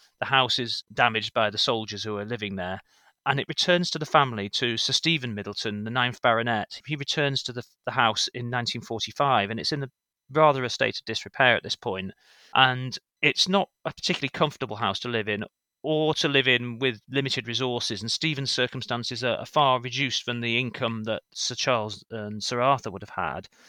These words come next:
And so he makes the, you know, the sad decision to move out of Belsay into a, a smaller property within the estate,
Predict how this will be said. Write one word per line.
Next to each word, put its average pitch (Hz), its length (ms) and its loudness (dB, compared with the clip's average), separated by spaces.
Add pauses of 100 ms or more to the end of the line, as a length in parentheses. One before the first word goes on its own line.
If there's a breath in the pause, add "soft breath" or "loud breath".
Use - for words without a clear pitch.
(460 soft breath)
And 131 140 2
so 151 140 4
he 147 80 2
makes 147 340 2
the, 131 100 -2
you 131 100 0
know, 127 60 -4
the 127 80 -4
sad 151 280 4
decision 117 460 0
to 143 100 0
move 139 360 -2
out 139 280 0
of 104 120 -6 (280)
Belsay 101 520 0
into 120 360 -2
a, 110 320 0
a 147 40 0
smaller 156 400 4
property - 540 -4
within 131 320 0
the 117 120 -2
estate, - 640 2